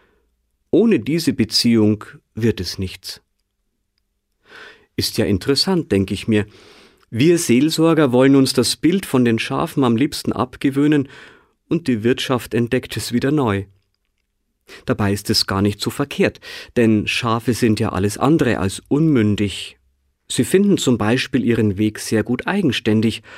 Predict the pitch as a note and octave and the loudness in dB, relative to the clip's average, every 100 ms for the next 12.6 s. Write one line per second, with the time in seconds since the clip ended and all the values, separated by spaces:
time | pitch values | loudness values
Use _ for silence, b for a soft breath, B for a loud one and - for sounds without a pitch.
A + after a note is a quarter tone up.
0 | B B B D3+ D3 F3+ G3 G3 D3+ - | B B B 0 2 0 2 2 0 0
1 | B2 C#3+ - A#2 A2+ G#2 C3+ D#3+ A#2+ - | -2 0 -2 0 0 2 0 2 0 0
2 | G2+ G2+ - G#2 G#2+ G#2 G#2+ - - - | -4 -4 -2 0 2 2 0 -2 -8 -2
3 | A2 G2+ G#2 G#2 G#2 F#2+ - _ _ _ | -2 -2 -2 -2 -2 -4 -8 _ _ _
4 | _ _ _ _ - G2 G#2 C#3 - D#3+ | _ _ _ _ -2 2 2 2 0 0
5 | E3+ E3 E3+ E3+ E3+ F#3+ - G#3+ E3 A2+ | 0 0 -2 0 -2 -2 0 4 4 4
6 | G#2 G2 F#2+ A2 A2 G2 G#2+ G#2 G#2+ F#2+ | 4 2 2 0 -2 -2 -2 2 2 2
7 | A#2 - A#2 F#2+ B B B B B - | 0 2 0 0 B B B B B -4
8 | G#2+ G#2 G2+ G#2 G2 - F#2+ B2+ F3+ F3+ | -2 2 2 2 -2 -2 0 2 2 2
9 | C#3 A#2 A2 G2 A#2+ E3 G#3+ - - - | 2 2 0 0 0 -2 -4 -6 -16 -20
10 | - _ - D#3+ F3 E3 C3+ C#3 D#3 - | -20 _ -2 0 0 0 0 0 -2 -4
11 | C3+ - D#3 D#3 C#3+ D#3+ - C3 A2+ G2+ | -6 -4 -2 0 0 0 2 2 4 2
12 | F#2+ F2+ - F#2 - - | 0 -2 -6 -8 -8 -16